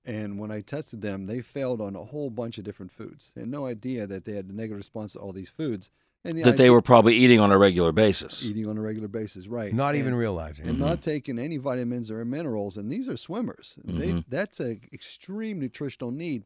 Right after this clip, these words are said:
Speaker 1: Plus, being around the, the, um, fluor-, uh, fluoride, the, um, chlorine
Speaker 2: Mm-hmm.
Speaker 1: environment depletes the iodine from your body. You need more iodine than an average person if you're a swimmer.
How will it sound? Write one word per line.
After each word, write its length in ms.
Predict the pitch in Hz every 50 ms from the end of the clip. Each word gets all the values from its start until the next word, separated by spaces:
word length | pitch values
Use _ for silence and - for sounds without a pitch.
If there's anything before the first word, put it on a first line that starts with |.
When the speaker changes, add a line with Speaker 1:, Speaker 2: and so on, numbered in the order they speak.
| _
Speaker 1:
Plus, 500 | _ - 214 247 214 160 131 - - - _ _ _ _ _ _ _ _ _ _ -
being 220 | - 180 180 175 160
around 380 | 151 147 156 151 151 151 147
the, 200 | 123 113 117 127 -
the, 380 | 123 117 120 120 113 113 113 -
um, 440 | 107 107 101 98 101 95 95 98 110 _ _ _ _
fluor-, 360 | - - 165 196 220 226 -
uh, 220 | - 113 107 98 92
fluoride, 440 | - - - 123 104 95 95 - -
the, 180 | 110 110 107
um, 320 | 104 98 95 90 92 92 _ _ _ _ - _ _ _
chlorine 460 | - 190 240 311 294 190 110 101 95
Speaker 2:
Mm-hmm. 160 | - - -
Speaker 1:
environment 720 | 120 117 123 - - - - 160 127 120 110 104 107 _ _ _ _ _ _ _
depletes 440 | - 147 131 - - 156 139 127 -
the 120 | 143 -
iodine 460 | 123 156 196 214 180 151 131 107 110
from 220 | 110 - 123 113 107
your 80 | 104
body. 340 | 98 95 101 95 95 95 101
You 220 | 98 101 123 175 214
need 160 | 269 269 190
more 240 | 151 160 220 269 202
iodine 540 | 139 139 131 117 117 117 110 117 120 120
than 140 | 113 117 110
an 120 | 113 120 139
average 340 | 190 269 226 143 101 -
person 380 | - - 104 101 101 - 113 104
if 100 | 107 -
you're 160 | 123 110 110
a 60 | 120
swimmer. 420 | - - - 214 254 214 113 -